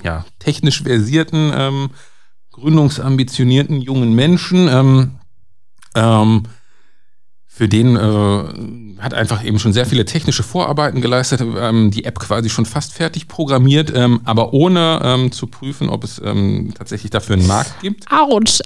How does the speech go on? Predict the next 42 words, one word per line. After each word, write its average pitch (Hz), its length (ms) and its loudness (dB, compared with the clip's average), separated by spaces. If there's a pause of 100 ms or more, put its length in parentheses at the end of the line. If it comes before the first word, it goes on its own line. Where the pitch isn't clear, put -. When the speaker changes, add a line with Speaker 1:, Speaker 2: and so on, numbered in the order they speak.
Speaker 2:
autsch, 302 380 4
Speaker 1:
Ähm, 330 60 4
Speaker 2:
das 320 140 4
tut 381 160 2
mir 294 120 6
jetzt 381 200 2
schon 277 280 4
weh 262 160 4
beim 226 200 2
Speaker 1:
und 247 100 6
Speaker 2:
Zuhören. 233 320 6
Speaker 1:
das 147 120 4
ist, - 260 2
Speaker 2:
<laughs> - 60 -2
Speaker 1:
ja, 165 240 4 (280)
also 131 200 0
gut, 143 340 -10
ich - 100 -2
meine, 127 180 2
im 127 180 -4
besten 156 260 -2
Fall 143 160 -2
funktioniert's, 143 760 -2
ähm, 139 220 0 (540)
aber 120 180 0
das 110 200 -2
nächste 147 460 0
war, 143 220 0
dass 123 200 0
er 123 80 2
dann 120 140 0
auch 110 200 -2
einfach 127 340 -6
gesagt 113 460 -2
habe, 113 640 2
äh, 113 40 -4
hat, 127 220 -2
ähm, 107 420 0 (840)
dass 104 260 -6
er 98 140 0
eben, 98 320 2
ähm, 90 540 4